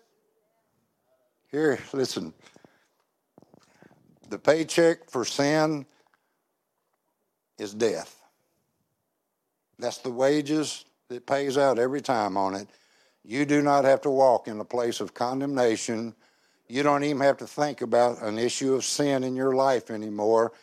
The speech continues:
if you understand that you've been bought with a price, totally redeemed and restored to your original creation purpose. And here it is right here, your marching orders for the rest of eternity in your heavenly calling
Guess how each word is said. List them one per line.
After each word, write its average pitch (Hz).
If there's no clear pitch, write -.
if 117
you 110
understand 117
that 107
you've 120
been 110
bought 127
with 139
a 131
price, 120
totally 170
redeemed 156
and 147
restored 131
to 120
your 110
original 131
creation 131
purpose. 113
And 101
here 135
it 127
is 127
right 127
here, 104
your 104
marching 113
orders 110
for 110
the 101
rest 117
of 117
eternity 104
in 117
your 120
heavenly 123
calling 98